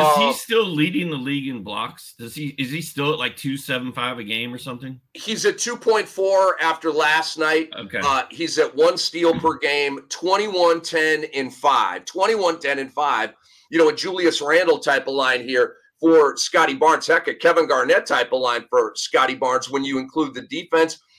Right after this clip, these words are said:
Speaker 2: Um, the shooting's been great, fifty-two from the field, forty-three from three, seventy-nine from the free throw line. And, and again, I,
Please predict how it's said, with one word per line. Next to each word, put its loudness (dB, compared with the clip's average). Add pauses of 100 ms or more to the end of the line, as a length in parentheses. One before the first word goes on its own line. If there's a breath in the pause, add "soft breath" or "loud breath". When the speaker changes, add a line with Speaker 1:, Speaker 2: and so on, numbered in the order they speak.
(140)
Speaker 2:
Um, 4
the -6
shooting's -4
been 0
great, 4
fifty-two -2
from -2
the -4
field, 0
forty-three 0
from -6
three, 0 (160)
seventy-nine 2
from 2
the -6
free -4
throw 6
line. 2 (340 soft breath)
And, 4
and 2
again, 2
I, 6